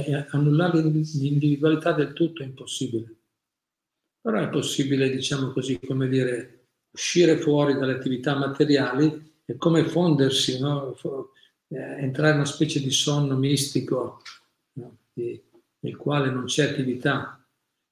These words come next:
però la natura pulsa, la natura individuale, la, la, la, il desiderio di scambi, di relazioni, quello c'è, noi siamo individui eternamente, non può essere annullato.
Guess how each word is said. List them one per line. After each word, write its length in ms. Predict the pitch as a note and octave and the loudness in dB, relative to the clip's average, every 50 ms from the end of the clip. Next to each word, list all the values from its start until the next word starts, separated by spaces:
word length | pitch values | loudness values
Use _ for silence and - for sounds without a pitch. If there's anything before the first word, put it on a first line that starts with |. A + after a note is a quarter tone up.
| _ _ _ | _ _ _
però 160 | E3 F3+ F#3 | 4 4 4
la 80 | F3+ E3+ | 6 4
natura 580 | E3 D#3 D#3 - F#3+ F#3 F#3 F#3 F3+ E3 E3 _ E3 D#3 - - - - - _ _ _ _ _ _ | 4 2 2 2 2 4 6 6 6 4 4 _ -2 -2 -2 -4 -10 -14 -20 _ _ _ _ _ _
pulsa, 460 | _ - D#3+ D#3 D3 - - C#3 A#2+ | _ 2 4 4 4 0 -4 -6 -6
la 80 | B2 C3 | -4 -2
natura 420 | C3+ C#3 C3 - - D3+ C#3+ C#3+ | -2 -4 -4 -4 -2 0 0 0
individuale, 720 | C#3 C3+ C3+ C3 C3 B2+ B2+ C3 C#3 C#3 C3 B2 B2 A#2+ A#2+ | 0 -2 -2 -2 -2 -2 -2 -2 -4 -4 -4 -4 -4 -6 -6
la, 120 | B2 B2 | -6 -8
la, 180 | B2 B2 B2 B2+ | -8 -8 -10 -10
la, 500 | C3+ - A#2+ A#2+ A#2 A#2+ B2 A#2+ A#2+ A#2+ _ _ _ _ _ _ _ _ _ _ _ _ _ _ _ _ _ _ _ _ _ _ _ _ _ _ _ _ _ _ _ _ _ | -10 -12 -12 -14 -16 -14 -18 -20 -20 -20 _ _ _ _ _ _ _ _ _ _ _ _ _ _ _ _ _ _ _ _ _ _ _ _ _ _ _ _ _ _ _ _ _
il 1500 | A#2 A#2 A2+ A2 _ _ _ _ _ _ _ _ _ _ _ _ - C#3 _ _ _ - _ - - - _ D3 C#3+ B2 A#2 | -20 -20 -20 -20 _ _ _ _ _ _ _ _ _ _ _ _ -20 -20 _ _ _ -16 _ -14 -14 -14 _ -12 -12 -12 -10
desiderio 640 | A2+ - C3+ C3 C3 C3+ C3 C3+ D3 D#3 D3+ C#3+ C3 | -6 -6 -6 -4 -4 -6 0 4 6 6 6 6 4
di 120 | - B2+ | 0 -2
scambi, 600 | - - - - - D3 D3 D3 C#3 C3+ C3 B2+ | -4 -4 -6 -4 -2 0 0 0 0 0 -2 -2
di 120 | B2 B2 B2+ | -2 -4 -4
relazioni, 1080 | B2+ B2+ B2+ B2+ A#2+ - - - - C#3 C#3+ C#3+ C#3+ C#3 C3 B2+ A#2+ A#2 A#2 - - _ _ _ _ _ _ | -2 -2 -2 -2 -4 -4 -6 -2 -2 0 0 0 0 0 -2 -2 -4 -6 -10 -14 -18 _ _ _ _ _ _
quello 680 | _ - D#3 E3 D#3+ D3+ C#3+ C3+ - - - - - _ _ _ | _ -2 0 2 4 2 2 0 -2 -6 -10 -16 -20 _ _ _
c'è, 520 | - - D#3+ D#3+ C#3+ - - - - _ _ _ | -2 0 0 0 0 -2 -6 -12 -16 _ _ _
noi 140 | - C#3 | -8 -6
siamo 240 | - - - C#3 C3+ | -4 -4 -4 -2 -2
individui 480 | C3+ C3 B2+ B2+ B2+ D3 D3 C#3 C#3 C3 | -2 -2 -2 -2 0 0 0 2 2 0
eternamente, 680 | B2+ - - C3 B2 B2+ B2 C3 C#3 C3+ B2 - C3+ | 0 0 -2 -4 -6 -6 -6 -4 -4 -4 -6 -8 -10
non 140 | B2+ B2 - | -14 -14 -8
può 140 | - C#3+ C3+ | -6 -4 -4
essere 260 | C3+ - - A#2+ A#2+ | -4 -6 -8 -10 -14
annullato. 460 | A#2+ A#2 A#2 A2+ A2+ A2+ - _ - | -14 -12 -10 -10 -10 -12 -16 _ -20